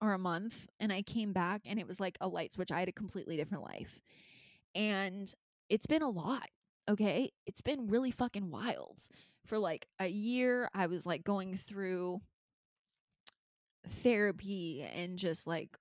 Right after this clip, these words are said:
recovering from narcissistic abuse and, um, learning about myself and just healing and all that shit, and, like, going through the show airing for the first time and getting my little fifteen minutes of fame and getting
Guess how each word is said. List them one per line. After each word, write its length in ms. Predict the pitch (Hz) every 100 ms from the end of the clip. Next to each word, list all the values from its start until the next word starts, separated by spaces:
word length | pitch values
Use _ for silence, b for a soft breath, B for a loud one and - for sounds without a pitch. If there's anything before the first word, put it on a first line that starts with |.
| _
recovering 560 | 185 - 190 185 180 185
from 180 | 196 180
narcissistic 760 | 160 156 185 - - 175 170
abuse 640 | 185 220 233 226 185 175 -
and, 240 | 170 165 B B B B B B B B _ _ _ _ _ -
um, 600 | 214 202 190 170 160 165 B B B
learning 560 | 214 190 214 247 247 226
about 300 | 202 180 -
myself 720 | 160 135 - 185 175 147 -
and 320 | 202 202 190 175
just 440 | 170 170 - - _ _ _ _
healing 960 | - - - 240 233 185 175 175 170
and 300 | 156 156 160 - _ _ _ _ _ _ _ -
all 200 | 180 214
that 240 | 214 185 -
shit, 340 | - 160 104
and, 160 | 131 151
like, 300 | 151 143 - 180
going 380 | 185 180 180
through 360 | 185 185 185 185
the 100 | 180
show 400 | - - 254 233
airing 380 | - 185 190 170
for 140 | 180
the 120 | 175
first 360 | 165 160 156 -
time 320 | 196 175 165
and 100 | 156
getting 300 | 156 175 180
my 140 | 175 170
little 260 | 175 180
fifteen 540 | 185 196 - - 208 190
minutes 300 | 190 202 208
of 100 | 214
fame 580 | - 233 208 180 175
and 140 | 151 131
getting 280 | 185 190